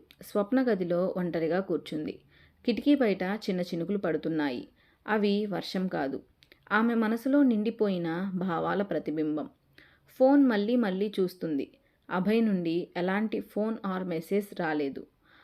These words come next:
ఆమెకు కోపం రాలేదు, కానీ అనుమానం మొదలైంది. అభయ్ ఇంట్లో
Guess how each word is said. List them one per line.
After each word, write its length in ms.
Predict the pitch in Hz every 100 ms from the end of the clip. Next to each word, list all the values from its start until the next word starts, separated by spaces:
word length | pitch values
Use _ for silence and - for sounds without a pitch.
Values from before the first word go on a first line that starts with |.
| _ -
ఆమెకు 520 | 233 254 254 208 220
కోపం 500 | 220 202 220 269 254
రాలేదు, 460 | 202 175 160 147 - _
కానీ 440 | 175 170 165 175 196 - _ -
అనుమానం 520 | 196 214 208 202 233
మొదలైంది. 560 | 196 165 165 156 143 - _ _ _ _ _ -
అభయ్ 280 | 196 220 262
ఇంట్లో 580 | 262 208 180 180 196